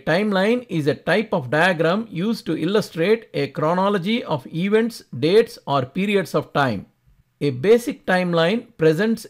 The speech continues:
a list of events in chronological order, usually using dates as markers. For example, to create a timeline diagram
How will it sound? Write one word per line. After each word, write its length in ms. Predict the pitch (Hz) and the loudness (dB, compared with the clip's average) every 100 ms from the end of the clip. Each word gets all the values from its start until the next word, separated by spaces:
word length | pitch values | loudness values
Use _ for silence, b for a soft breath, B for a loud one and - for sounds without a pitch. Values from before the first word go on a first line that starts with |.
| - | 0
a 100 | 147 | 2
list 360 | 139 202 - | 2 -2 -2
of 160 | 233 - | -2 -2
events 480 | 160 170 190 220 226 - | -4 0 2 0 -2 -6
in 220 | 151 143 | -4 -4
chronological 800 | - 165 175 170 180 208 208 160 | -2 0 2 2 2 0 0 -2
order, 460 | 139 147 170 226 - b b b b b | 2 2 4 2 -2 b b b b b
usually 540 | 160 208 185 190 185 | -4 -2 -2 -2 0
using 540 | 226 180 185 165 160 120 | -2 -2 -2 -2 -2 0
dates 340 | 165 226 - | 4 2 0
as 280 | - 147 123 | -4 -2 -2
markers. 580 | 131 151 - 117 - - _ _ b b | 0 -2 -2 -8 -8 -20 _ _ b b
For 200 | - 160 | -4 0
example, 640 | 160 143 220 233 - 208 139 - | 0 0 2 0 -2 -8 -8 -8
to 80 | 151 | -6
create 400 | - 190 226 226 | -2 2 2 2
a 80 | 165 | -2
timeline 560 | 170 190 214 214 185 | 0 0 0 0 2
diagram 560 | 160 156 135 147 208 | 2 2 2 0 -2